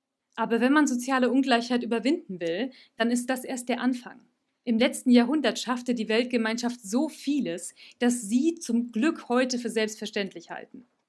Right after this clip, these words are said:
Medizinische Versorgung für alle, Krankenversicherung für alle, Rentenversicherung für alle,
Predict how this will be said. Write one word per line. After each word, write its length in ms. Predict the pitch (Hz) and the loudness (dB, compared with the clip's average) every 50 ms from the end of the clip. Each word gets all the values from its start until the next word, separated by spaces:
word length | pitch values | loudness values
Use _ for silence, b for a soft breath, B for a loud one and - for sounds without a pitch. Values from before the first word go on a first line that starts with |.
| _ _ _ _ _ _ _ _ - | _ _ _ _ _ _ _ _ -2
Medizinische 680 | 214 220 202 208 208 - - 254 233 226 240 - - | 0 0 0 -2 -2 0 4 4 4 4 2 0 -4
Versorgung 520 | 226 233 190 196 233 233 233 226 220 208 | -4 -2 0 2 2 2 2 2 0 -2
für 180 | 214 - - - | -2 -4 -8 -8
alle, 300 | 190 190 - - 240 - _ _ _ _ _ _ _ _ _ - | -8 -10 -12 -16 -20 -20 _ _ _ _ _ _ _ _ _ -2
Krankenversicherung 920 | - 240 269 277 240 240 240 240 220 190 185 196 - 196 180 185 180 175 | 2 2 4 4 4 4 4 4 2 0 -6 -8 -8 -10 -10 -10 -12 -12
für 160 | - - - | -12 -12 -14
alle, 220 | 180 190 - - - _ _ _ _ _ _ _ _ _ _ _ - | -12 -14 -16 -18 -20 _ _ _ _ _ _ _ _ _ _ _ -4
Rentenversicherung 920 | 202 233 254 247 247 240 226 - 214 226 214 214 202 - 202 180 190 185 185 | 0 2 2 4 2 2 0 -2 -2 -6 -6 -6 -8 -10 -10 -10 -10 -10 -10
für 160 | - 202 - | -12 -12 -10
alle, 260 | 180 180 175 - | -10 -10 -10 -12